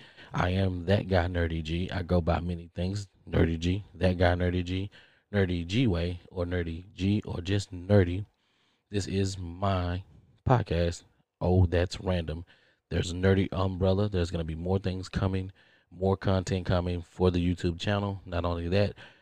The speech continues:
you can check, um, out the website. You can check out W W W dot O S that. Oh no, oh it's, yeah, oh it's W W W dot O S that podcast dot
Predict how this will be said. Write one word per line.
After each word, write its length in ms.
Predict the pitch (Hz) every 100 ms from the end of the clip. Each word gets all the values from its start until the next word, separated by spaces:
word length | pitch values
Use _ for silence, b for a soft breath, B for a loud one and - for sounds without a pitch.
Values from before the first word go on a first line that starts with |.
| B -
you 180 | 90 90
can 200 | 90 78
check, 320 | - 92 -
um, 480 | - 87 85 85 82
out 240 | - 92 92
the 60 |
website. 560 | 80 92 95 - 95 85
You 80 | 90
can 140 | -
check 280 | - 85 -
out 300 | 85 82 76 - _ _ -
W 200 | 90 87
W 0 |
W 260 | 87 82
dot 180 | 95 113 -
O 160 | 87
S 140 | 87 -
that. 220 | - 92 _ - _ _ -
Oh 100 | 98
no, 200 | 90 82
oh 200 | - 98
it's, 180 | 98 95
yeah, 200 | 104 90
oh 140 | 87 101
it's 180 | -
W 160 | - -
W 200 | 92 92
W 260 | 90 87 85
dot 160 | 82 -
O 120 | 90
S 120 | 92
that 200 | 87 -
podcast 540 | 90 87 - 90 85
dot 220 | 82 82